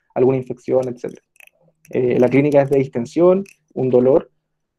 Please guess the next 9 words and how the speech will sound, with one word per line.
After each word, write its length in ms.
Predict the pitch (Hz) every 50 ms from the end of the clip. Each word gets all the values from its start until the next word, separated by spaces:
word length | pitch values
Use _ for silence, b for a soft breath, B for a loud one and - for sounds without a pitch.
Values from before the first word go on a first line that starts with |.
| _ _ _ _ _ -
eh, 260 | 131 123 120 117 117
abdominal, 800 | 117 117 117 120 117 117 113 120 143 165 165 165 165 175 175 - _ -
tránsito 420 | 143 143 139 139 147 143 139 135
intestinal 400 | 135 131 131 - 135 131 127 131
lentecido. 420 | 135 127 127 139 135 - - - - _ _ _ - _ _ _ _ _ _ _ _ _
Eh, 520 | - 131 127 127 127 131 131 127 123 123 123
la 80 | 131 135
evolución, 640 | 135 131 131 131 127 - - 156 170 185 196 190 -
eh, 500 | - 147 143 143 143 139 139 135 135 135